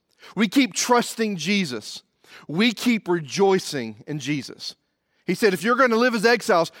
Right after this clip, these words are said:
you gotta live in hope." And then he tells them, as we talked about last week, they need to live in holiness.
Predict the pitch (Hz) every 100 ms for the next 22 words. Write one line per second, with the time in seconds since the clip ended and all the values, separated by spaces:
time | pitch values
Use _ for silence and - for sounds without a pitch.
0 | - 202 247 214 208 185 165 175 175 -
1 | - 214 294 294 262 240 233 214 220 240
2 | 233 220 196 208 226 - 190 175 - -
3 | 214 233 220 226 196 220 240 240 220 -
4 | _ _ 220 220 220 214 190 _ _ _
5 | _ - 220 220 220 190 143 107 - -